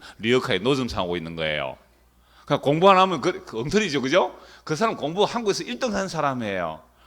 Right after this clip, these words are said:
얼마든지 노점상할 수 있는 거예요. 그러니까 사람들의 마음의 생각이 뭐냐 하면 이 세상의 성공, 성공이라는 기준에, 마귀가 심어준 그 성공이라는 기준에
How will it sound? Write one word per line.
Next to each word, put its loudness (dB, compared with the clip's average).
얼마든지 4
노점상할 -4
수 -10
있는 -8
거예요. -2
그러니까 -4
사람들의 0
마음의 -2
생각이 -6
뭐냐 -6
하면 -2
이 -4
세상의 -2
성공, -6
성공이라는 -6
기준에, -4
마귀가 0
심어준 -6
그 -2
성공이라는 -8
기준에 -4